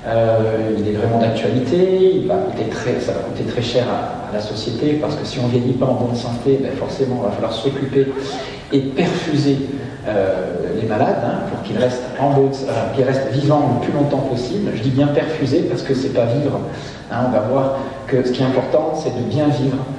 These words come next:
euh, jusqu'au bout. Et, euh, alors je suis issu, moi, d'une famille qui d'un côté a vécu très très longtemps, c'est-à-dire c'est une famille de presque centenaire,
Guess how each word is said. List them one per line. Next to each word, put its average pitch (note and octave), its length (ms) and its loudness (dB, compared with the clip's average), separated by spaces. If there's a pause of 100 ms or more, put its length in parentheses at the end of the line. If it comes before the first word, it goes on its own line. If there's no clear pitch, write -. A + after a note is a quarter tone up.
(300)
euh, A#2 220 4 (120)
jusqu'au C3+ 280 0
bout. G2+ 200 -2 (840)
Et, D3+ 420 6
euh, C#3 380 2
alors F#3 200 4
je - 80 -2
suis G#3 100 -4
issu, - 180 -4
moi, E3+ 160 0
d'une - 120 0
famille E3+ 580 0
qui - 120 -2
d'un G#3+ 200 4
côté G#3 300 4
a - 20 2
vécu D#3+ 380 -2
très - 180 0
très G3+ 160 0
longtemps, - 480 -2
c'est-à-dire C3+ 240 2
c'est - 80 -2
une C3 60 -2
famille D#3 380 2
de C3 160 4
presque F3 300 0
centenaire, D3+ 520 0